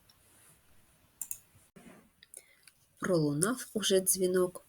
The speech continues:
починається урок. Приготуйте без мороки все, що треба до уроку. Зошит, ручку, олівці. Приготувались? Молодці! До нас знову завітала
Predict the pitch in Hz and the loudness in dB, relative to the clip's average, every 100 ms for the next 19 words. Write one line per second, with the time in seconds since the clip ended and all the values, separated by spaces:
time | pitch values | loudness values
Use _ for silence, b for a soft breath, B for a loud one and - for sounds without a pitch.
0 | _ - 135 - 139 147 214 202 - 175 | _ -2 2 4 2 0 0 2 4 4
1 | - 160 143 135 - - b b - - | 4 4 6 4 -2 -20 b b -4 4
2 | 170 156 156 - 339 339 175 147 - 143 | 6 6 4 6 8 8 6 6 4 2
3 | 143 214 - 226 220 - - - 147 - | 2 2 2 -4 -4 4 6 8 8 6
4 | - - - 170 180 226 226 247 226 160 | 4 0 2 4 6 4 6 6 8 6
5 | 160 - B B B _ - 165 359 - | 4 -10 B B B _ 8 8 8 4
6 | 277 - - 170 202 - - 185 214 - | 2 0 -2 2 4 2 0 0 -2 2
7 | 180 156 - - 175 - - _ _ - | 4 4 6 8 8 4 -2 _ _ 6
8 | 247 269 370 381 247 - - _ - 208 | 6 8 8 8 6 2 -8 _ 2 8
9 | 359 311 233 226 - - - 135 - - | 10 10 6 2 0 4 6 4 0 -10
10 | _ _ _ _ _ - _ B B B | _ _ _ _ _ -20 _ B B B
11 | - - - - - - 151 143 139 - | -20 -20 -20 -20 -16 4 6 6 4 4
12 | 160 214 269 262 202 185 - 170 160 151 | 6 8 8 6 4 4 2 2 2 0